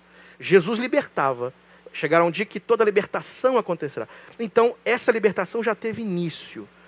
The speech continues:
E o que que é a igreja? A igreja é essa comunidade que está vivendo no tempo do fim e com obras e ações dizendo pro mundo: ó, "O fim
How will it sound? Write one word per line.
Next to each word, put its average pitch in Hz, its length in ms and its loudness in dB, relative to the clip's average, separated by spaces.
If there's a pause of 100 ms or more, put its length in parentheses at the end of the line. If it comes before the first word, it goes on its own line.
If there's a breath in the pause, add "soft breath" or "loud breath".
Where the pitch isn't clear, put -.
(320 loud breath)
E 240 80 0
o - 40 -6
que 311 100 0
que 302 100 2
é 262 40 8
a 233 40 8
igreja? 131 640 0 (280 soft breath)
A 170 140 4
igreja 180 800 2 (180)
é 196 260 4 (280 soft breath)
essa 190 280 -2
comunidade 165 540 0
que - 140 -12
está 170 220 -4
vivendo 151 340 -4
no 165 80 -4
tempo 143 300 -6
do 285 120 0
fim 269 340 -2 (800 loud breath)
e 254 200 -2 (260)
com 294 240 2
obras 180 640 2
e 202 120 0
ações 185 800 -4 (600 soft breath)
dizendo 226 480 2
pro 294 160 -2
mundo: 208 300 2
ó, 220 60 0
"O 202 60 0
fim 180 440 -2